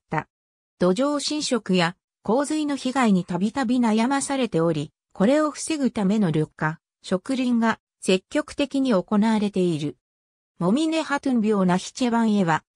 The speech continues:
ナヒチェバン国際空港に飛行機で向かうのが一番便利である。国内線があるのは、バクー、ギャンジャ。他国を経由する場合、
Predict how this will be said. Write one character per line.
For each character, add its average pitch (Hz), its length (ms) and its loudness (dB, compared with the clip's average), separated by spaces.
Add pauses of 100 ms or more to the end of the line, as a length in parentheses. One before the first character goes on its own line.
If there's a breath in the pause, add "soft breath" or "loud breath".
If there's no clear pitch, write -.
(140)
ナ 180 100 2
ヒ - 160 -6
チ 277 160 -2
ェ 285 60 0
バ 294 100 -2
ン 294 80 -4
国 240 220 -4
際 277 280 -4
空 277 220 0
港 208 260 2
に 175 100 2
飛 - 140 -12
行 262 220 0
機 208 120 -4
で 160 160 0
向 147 140 -2
か 247 200 -2
う 247 40 2
の 214 140 2
が 160 100 0
一 151 280 -4
番 165 280 0 (260)
便 269 240 2
利 202 140 0
で 160 160 -2
あ 156 100 -4
る。 143 200 -6 (420)
国 294 300 -2
内 294 160 0
線 269 260 -4
が 254 140 0
あ 262 60 0
る 254 120 2
の 180 120 2
は、 160 180 -2 (240)
バ 233 100 2
ク - 180 -4
ー、 214 240 2 (280)
ギ 160 100 -2
ャ 175 80 4
ン 226 80 2
ジ 208 80 0
ャ。 190 120 0 (520)
他 196 140 -4
国 302 320 -2
を 294 60 -6
経 302 260 -2
由 311 120 0
す 269 160 -6
る 247 120 -2
場 214 180 2
合、 208 60 0